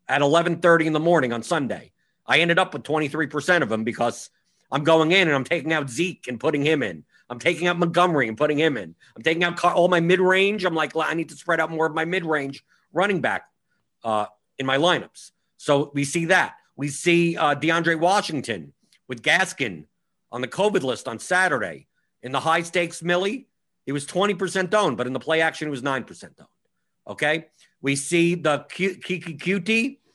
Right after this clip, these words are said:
and Chad Hansen, you know, ele-, about twelve percent owned in the high stakes millie. They were seven, they were s-, seven to nine percent owned in the play action.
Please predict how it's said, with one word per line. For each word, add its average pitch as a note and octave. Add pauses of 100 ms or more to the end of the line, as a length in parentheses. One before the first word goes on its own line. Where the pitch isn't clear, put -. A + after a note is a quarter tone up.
(240)
and C#3
Chad D#3
Hansen, F3 (840)
you C#3
know, C#3+
ele-, D3+
about D#3
twelve G#3
percent F#3+
owned D#3+
in B2
the A#2+
high C#3+
stakes C#3+
millie. E3+ (320)
They C3+
were C3+
seven, F3+
they E3
were D3+
s-, -
seven F3+
to F#3
nine D#3+
percent A#2
owned F2+ (240)
in B2
the B2+
play C#3
action. G#2+